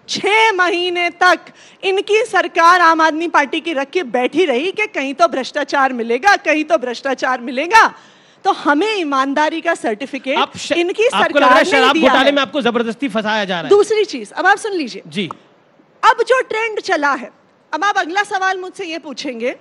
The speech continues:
Speaker 1: तो मैं पहले ही उसका जवाब दे देती हूँ कि अगर आप innocent हैं, अगर आप ईमानदार हैं, तो फिर मनीष सिसोदिया को, संजय सिंह को bail क्यों नहीं मिल रही है? अगला सवाल आपका ये होगा। तो मैं आपको उसकी, आप अगर देखिए, उसकी पूरी कहानी बताती हूँ।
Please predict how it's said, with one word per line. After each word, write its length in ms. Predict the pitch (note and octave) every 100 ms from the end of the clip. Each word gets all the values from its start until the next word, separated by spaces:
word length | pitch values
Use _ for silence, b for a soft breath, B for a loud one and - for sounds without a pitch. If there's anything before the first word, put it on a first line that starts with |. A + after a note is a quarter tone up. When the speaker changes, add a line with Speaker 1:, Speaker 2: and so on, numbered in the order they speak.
| -
Speaker 1:
तो 60 |
मैं 100 | D4
पहले 260 | D#4+ B3 C4
ही 60 | E4
उसका 200 | E4 D4+
जवाब 280 | B3 A#3
दे 120 | G#3 G#3+
देती 220 | A3+ D4
हूँ 120 | F4+
कि 60 | G#4
अगर 400 | - D4 F4 G4
आप 220 | F#4+ F#4+
innocent 460 | E4+ F4 F#4+ F4+
हैं, 220 | - D4 D4+
अगर 240 | C4 D#4
आप 180 | E4+ D#4+
ईमानदार 560 | C#4+ C4 C4+ C#4+ D4
हैं, 460 | D4 B3 D#4+ D4+ G#3 b b b -
तो 80 |
फिर 200 | F4+ F4+
मनीष 360 | F#4 E4 E4+ E4+
सिसोदिया 460 | F4 D4 C#4+ C#4+ D4+
को, 120 | D#4+
संजय 320 | E4 C4 C#4+
सिंह 180 | D4+ D#4+
को 100 | G4+
bail 380 | D#4 F#4 A4+ A#4+
क्यों 160 | F#4+
नहीं 160 | D4+ C4
मिल 120 | A#3
रही 260 | F#3+ F3+ F3+
है? 280 | E3+ _ _ -
अगला 240 | E4 F#4 G#4+
सवाल 380 | G#4+ E4+ F4
आपका 260 | F4 E4+ F#4
ये 180 | F4 C4
होगा। 280 | B3 G3+ A3
तो 120 | F4
मैं 120 | F4
आपको 340 | G4 F#4+ -
उसकी, 320 | G4+ - G4+ A4+ - b b b b _
आप 200 | D4 G4 G#4+
अगर 180 | G4+ G4+
देखिए, 300 | C#4+ C#4 F4+
उसकी 160 | -
पूरी 220 | F#4+ G4+
कहानी 340 | G#4+ E4+ C#4 D4
बताती 360 | G#3 E3+ -
हूँ। 80 | -